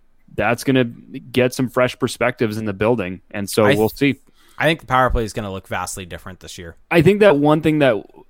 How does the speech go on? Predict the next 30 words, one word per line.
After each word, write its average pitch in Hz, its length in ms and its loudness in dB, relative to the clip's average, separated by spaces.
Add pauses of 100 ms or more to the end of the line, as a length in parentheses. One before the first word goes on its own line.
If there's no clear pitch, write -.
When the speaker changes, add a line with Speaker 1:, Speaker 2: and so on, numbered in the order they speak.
Speaker 1:
like, 131 280 -2
uh, 143 80 -12
part 160 320 0
of 190 40 0
the 185 80 0
reason 165 240 0
that, 147 300 -2
that 135 140 0
it 127 80 -2
didn't 135 220 0
work 170 300 -2
i-, 143 40 -4
in 117 420 -8
the 127 60 -2
past 170 380 -2
is 123 120 -4
that 131 120 0
you 131 140 0
had 139 240 -2
guys 131 280 2
who 139 120 -2
had 127 80 2
just 123 240 -8
been 135 260 2
within 135 360 0
the 123 100 0
organization 120 680 -2
for 110 120 -10
so 120 260 -2
long. 113 440 0